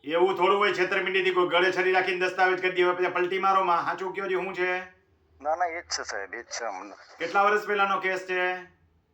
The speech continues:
Speaker 2: પાંત્રીસ વર્ષ પહેલાનો કેસ છે.
Speaker 1: તો દસ્તાવેજ એની પાસે છે,
Speaker 2: હમ.
Speaker 1: ખોટી રીતે દસ્તાવેજ કરી લીધો તો એમ કયો છો?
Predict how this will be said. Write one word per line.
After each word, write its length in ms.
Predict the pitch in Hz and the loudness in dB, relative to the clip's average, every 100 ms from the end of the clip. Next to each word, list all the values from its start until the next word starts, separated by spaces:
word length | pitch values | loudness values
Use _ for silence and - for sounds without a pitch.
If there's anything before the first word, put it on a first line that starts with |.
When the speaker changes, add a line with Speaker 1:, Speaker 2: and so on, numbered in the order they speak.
| _ - | _ -6
Speaker 2:
પાંત્રીસ 420 | 151 - 156 156 | -6 -6 -10 -10
વર્ષ 220 | 135 131 | -10 -10
પહેલાનો 320 | 123 110 110 | -8 -6 -6
કેસ 300 | 107 104 - | -8 -12 -14
છે. 60 | - - - - - - 571 - _ _ _ _ _ _ | -16 -18 -18 -18 -18 -18 -20 -20 _ _ _ _ _ _
Speaker 1:
તો 140 | 165 | -6
દસ્તાવેજ 460 | 180 180 208 208 208 | -2 -2 0 2 4
એની 200 | 220 220 | 4 2
પાસે 320 | 202 185 180 | 2 4 2
છે, 200 | 170 175 190 - - _ _ - - _ _ - | 2 0 0 -4 -16 _ _ -20 -20 _ _ -12
Speaker 2:
હમ. 80 | 160 160 | -8 -4
Speaker 1:
ખોટી 220 | 190 208 | 0 4
રીતે 260 | 208 214 | 4 2
દસ્તાવેજ 400 | 214 208 214 208 | -2 0 2 2
કરી 180 | 202 208 | 0 0
લીધો 220 | 208 208 | 2 4
તો 60 | 202 | 4
એમ 240 | 202 214 | 2 0
કયો 200 | 190 190 | 0 -2
છો? 180 | 175 170 | 0 2